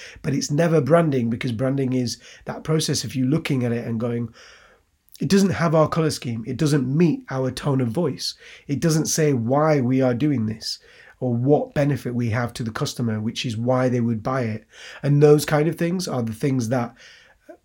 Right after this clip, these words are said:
professionals that speak like that are really good at understanding brand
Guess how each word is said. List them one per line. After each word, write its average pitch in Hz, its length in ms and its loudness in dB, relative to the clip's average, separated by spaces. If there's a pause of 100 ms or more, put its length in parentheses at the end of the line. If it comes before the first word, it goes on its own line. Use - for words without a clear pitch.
(260)
professionals 151 600 0
that 139 140 0
speak 156 260 -2
like 131 140 -4
that 131 220 -6
are 139 100 -2
really 135 300 0
good 135 200 0
at 123 180 -2
understanding 123 640 -4
brand 120 480 -2